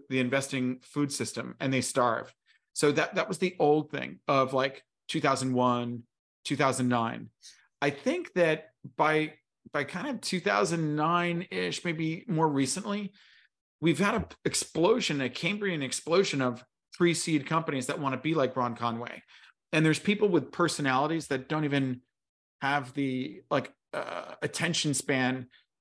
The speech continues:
to focus on something. And they just enjoy investing in five companies a week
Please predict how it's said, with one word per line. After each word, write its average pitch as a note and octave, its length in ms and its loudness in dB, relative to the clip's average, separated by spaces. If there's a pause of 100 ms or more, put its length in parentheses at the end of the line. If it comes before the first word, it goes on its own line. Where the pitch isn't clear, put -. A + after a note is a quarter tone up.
to C3 760 2
focus - 460 0
on F#3 160 2
something. G3 420 -4 (300)
And D#3+ 160 0
they D#3+ 60 2
just D#3+ 200 0
enjoy D3 680 -2 (260)
investing C#3 420 -2
in C3 120 -2
five C#3 480 2
companies C3+ 680 -4 (220)
a C3+ 60 4
week C3 440 0